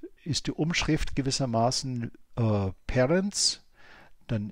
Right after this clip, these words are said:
Index drei a, das heißt, ein Indexfinger geht auf eine bestimmte Position. Äh, New Teacher, Indexfinger geht auf die andere Position,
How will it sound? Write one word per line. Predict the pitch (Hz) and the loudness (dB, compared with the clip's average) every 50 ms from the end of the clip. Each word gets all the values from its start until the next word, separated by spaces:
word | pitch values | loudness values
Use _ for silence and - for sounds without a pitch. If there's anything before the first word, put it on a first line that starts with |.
| - - | -4 0
Index | 156 151 143 131 139 - - - - | 0 2 4 4 4 2 2 0 -2
drei | - 104 107 107 113 - | 0 0 2 2 2 0
a, | - 123 117 123 151 185 - | 0 0 0 2 2 2 2
das | - 104 - - | 0 0 2 4
heißt, | 120 117 117 123 - - - - - - - | 4 4 4 4 2 -2 -4 -6 -10 -4 -2
ein | 110 107 101 104 101 104 - | 0 0 0 -2 -4 -6 -6
Indexfinger | - 131 131 - - - - - 135 120 120 120 113 107 | -4 -2 -2 -2 0 -2 -2 -2 -2 0 2 2 2 2
geht | - - 113 110 110 - - | 2 0 -2 -2 0 -2 -2
auf | 120 104 95 - - - - - - | -2 -2 -2 -4 -6 -16 -16 -14 -10
eine | - 127 107 101 101 | -6 -6 -4 -4 -2
bestimmte | - 104 - - 139 139 151 - - 139 - | -2 -2 -2 -2 -2 -4 -4 -4 -4 -6 -4
Position. | - - 139 113 98 110 - - - 131 131 143 170 190 190 202 - - - - - - - - - - - - - - - - - - - - - - | -4 -2 -2 -2 -2 -2 -2 -2 -2 -2 0 0 0 0 -2 -4 -6 -10 -20 -20 -20 -20 -20 -20 -20 -20 -20 -20 -20 -20 -20 -20 -20 -20 -20 -12 -4 2
Äh, | 123 117 113 113 110 110 104 104 101 - - - - | 4 4 6 6 6 4 4 2 -2 -6 -12 -12 -6
New | 139 131 143 143 | 0 2 2 2
Teacher, | - - - 170 - - - 196 202 208 220 196 - - _ _ _ _ _ _ - - _ - - - - - - - - - - - | 2 2 0 0 2 2 4 4 4 4 2 0 -4 -12 _ _ _ _ _ _ -20 -20 _ -20 -20 -20 -20 -20 -18 -18 -18 -12 -4 -2
Indexfinger | 143 139 147 147 - - - - 139 127 131 120 | 0 2 2 2 2 2 0 -2 0 2 2 2
geht | - - 120 - - | 2 0 0 0 0
auf | - 113 - - | 0 0 0 0
die | - - 117 - - | -2 -2 -2 -2 0
andere | 120 131 151 170 - 170 147 | 0 0 0 2 0 0 0
Position, | - - 143 135 147 131 - - - 143 143 147 151 151 143 117 | 0 -2 -4 -4 -4 -4 -4 -2 -2 0 0 -2 -2 -4 -6 -8